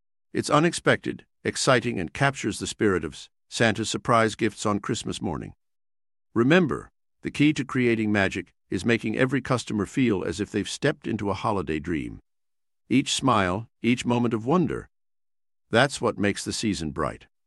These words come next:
And that, my friends, is the secret ingredient to North Pole magic.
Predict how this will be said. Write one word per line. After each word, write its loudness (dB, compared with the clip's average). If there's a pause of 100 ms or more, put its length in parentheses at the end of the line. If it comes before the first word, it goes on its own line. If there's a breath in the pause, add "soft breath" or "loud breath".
(400)
And 0
that, 4
my 0
friends, -2
is -8
the -4
secret -2
ingredient 0
to -6
North -2
Pole 0
magic. -4